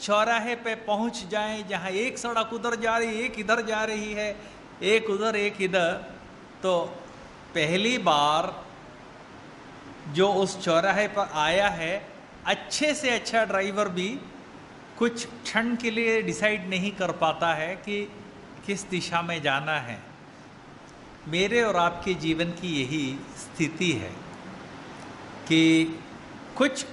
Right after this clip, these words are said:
क्षण के लिए जीवन में जब निर-, बहुत निर्णय लेने की घड़ी आती है,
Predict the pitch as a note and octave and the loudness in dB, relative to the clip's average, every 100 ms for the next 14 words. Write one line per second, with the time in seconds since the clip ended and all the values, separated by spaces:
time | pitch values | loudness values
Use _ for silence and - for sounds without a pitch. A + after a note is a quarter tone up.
0 | - - A#3 A#3+ A#3 G#3+ G#3 F#3+ D3+ F3+ | -6 0 2 2 0 0 4 2 2 -2
1 | G#3 A#3 A3+ G#3+ F3+ E3+ E3+ F3 G3 F#3 | 0 0 2 2 2 0 2 2 0 -2
2 | D3+ D#3+ A3+ E3+ E3+ E3+ F3+ G3+ A#3 B3+ | 0 4 4 2 -4 -2 0 2 2 2
3 | B3 G#3 G3 G#3 G#3+ F#3+ D#3 F3 F#3+ E3 | 4 2 2 0 0 -2 0 4 6 6
4 | E3 G#3 E3 C#3+ F#3+ | 4 0 0 -2 -4